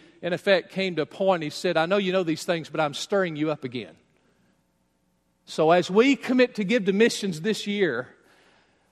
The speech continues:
first of all, I'll just be honest, I don't know how you could be in a local church that has more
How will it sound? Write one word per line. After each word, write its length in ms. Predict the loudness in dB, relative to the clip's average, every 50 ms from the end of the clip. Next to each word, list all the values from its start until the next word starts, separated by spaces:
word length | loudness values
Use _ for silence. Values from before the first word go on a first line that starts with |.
| _ _
first 300 | 4 4 4 4 4 0
of 80 | 2 4
all, 280 | 6 6 6 6 4 4
I'll 180 | 4 4 4
just 220 | 4 0 -6 -6 -6
be 140 | -4 -2
honest, 400 | -2 -2 -2 -2 -4 -6 -6 0 4
I 100 | 4 4
don't 140 | 4 4 2
know 100 | 0 0
how 180 | 2 2 2
you 140 | 2 0 0
could 160 | -2 -2 0
be 120 | 0 0 0
in 60 | 0
a 60 | 0
local 320 | 0 2 2 2 0 -4
church 580 | -6 -6 -4 -2 0 0 0 -2 -6 -12 -12 -6
that 140 | -6 -6 -4
has 220 | -2 -4 -4 -4 -8
more 640 | -10 -6 -2 0 2 2 2 2 2 0 -2 -6